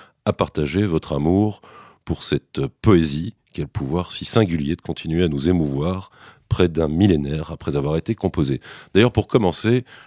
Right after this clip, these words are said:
je voudrais que, si vous l'acceptez, Michel Zinc, que vous nous emmeniez en arrière, près d'un millénaire en arrière, pour nous faire découvrir ces troubadours et, et, et vérifier s'ils correspondent à l'image ou au cliché que l'on s'en fait souvent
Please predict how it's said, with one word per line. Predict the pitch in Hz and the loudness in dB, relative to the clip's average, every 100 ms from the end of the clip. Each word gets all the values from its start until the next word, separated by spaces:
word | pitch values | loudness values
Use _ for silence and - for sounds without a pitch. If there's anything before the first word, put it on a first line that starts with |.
| _ | _
je | - | -6
voudrais | 73 104 | 0 0
que, | 92 - 78 65 | -2 -6 -6 -6
si | - | -8
vous | 76 | -6
l'acceptez, | 71 - - | -6 -8 -4
Michel | 101 73 76 | -2 -2 -2
Zinc, | 80 113 | 0 0
que | 107 | -2
vous | 85 | -2
nous | 87 90 | 0 2
emmeniez | 120 117 117 113 131 | 4 2 0 -2 -2
en | 117 98 | -2 -2
arrière, | 98 87 85 98 101 | -4 -4 -4 -6 -10
près | - 90 | -12 -4
d'un | 117 151 | -2 0
millénaire | 143 120 104 101 95 - - - - | -2 -2 -2 0 0 -2 -12 -20 -6
en | - 92 | 0 4
arrière, | 85 85 110 101 | 4 4 2 -2
pour | - | -2
nous | 87 | -2
faire | - 80 | -2 -4
découvrir | 73 95 - 82 95 98 | -2 -4 -2 0 0 0
ces | - | -6
troubadours | - 78 76 73 104 117 - - - - _ | -4 0 0 4 4 4 0 -14 -20 -20 _
et, | - 85 80 69 - - - - - | -2 0 2 -2 -6 -16 -20 -20 -18
et, | - 73 78 82 85 | -10 -6 -6 -4 -2
et | |
vérifier | 80 104 90 - 104 | 4 4 4 2 2
s'ils | 104 - 76 | 2 0 -2
correspondent | - 76 - - 101 101 | 2 2 0 -4 -2 0
à | 76 | 0
l'image | 78 90 82 107 92 | 0 2 4 4 4
ou | 80 | 0
au | |
cliché | 78 - 82 - 101 | -4 -4 -4 0 0
que | 98 - | 0 -6
l'on | 78 71 - | -10 -10 -16
s'en | - 85 | -10 -10
fait | - 90 | -4 -4
souvent | - 78 78 95 | -2 0 2 2